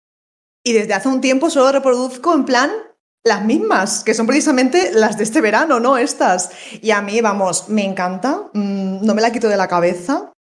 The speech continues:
Lo del sampler, maravilloso. Yo cuando lo escuché en el teaser me quedé loca, en plan de, "¿Esta canción?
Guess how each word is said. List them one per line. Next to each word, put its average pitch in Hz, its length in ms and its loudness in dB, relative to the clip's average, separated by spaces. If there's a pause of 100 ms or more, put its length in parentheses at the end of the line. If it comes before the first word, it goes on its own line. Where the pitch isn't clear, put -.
(120)
Lo 220 80 -2
del 190 140 2
sampler, 196 520 -2
maravilloso. 180 800 -2
Yo 208 160 0
cuando 208 200 2
lo 196 80 2
escuché 196 640 -2
en 180 80 -4
el 170 220 -4
teaser 185 340 -4
me 220 140 -2
quedé 175 200 0
loca, 180 300 0
en 220 100 2
plan 170 160 -2
de, 160 100 -4
"¿Esta 208 200 -8
canción? 214 580 -6